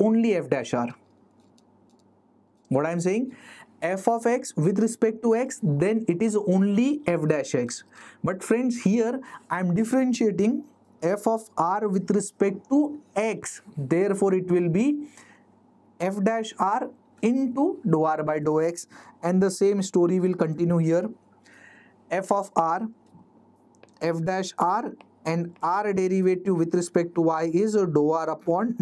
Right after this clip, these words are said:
dou y. K, f dash r, dou r upon dou z. If you remember this,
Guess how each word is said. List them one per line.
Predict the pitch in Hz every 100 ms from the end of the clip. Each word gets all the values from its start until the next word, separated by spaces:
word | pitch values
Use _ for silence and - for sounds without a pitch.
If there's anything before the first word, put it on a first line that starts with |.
| 143
dou | 131 147 147
y. | 143 143 143 - _ _ _ _ _ _ _ _ _ _ _ - - - - - _ _ _
K, | - 170 127 117 _ _ _ _ _ _ - _ _ _ _ _ _ _ _ _ _ _ 156
f | 170 175
dash | 165 196 196 - -
r, | 165 175 220 247 - _ - _ _ _ _ _ _ _ _ _ _ _ -
dou | 143 127 151 151
r | 165 156
upon | 151 170 240 349 _ _ - _ - _ _ _
dou | 135 131 143 135
z. | - - - - _ _ _ _ _ _ _ _ _ _ _ _ _ _ _ _ _ _ _ _ _ _ _ _ _ _
If | - 185 262
you |
remember | 247 208 220 214 220
this, | 170 170 190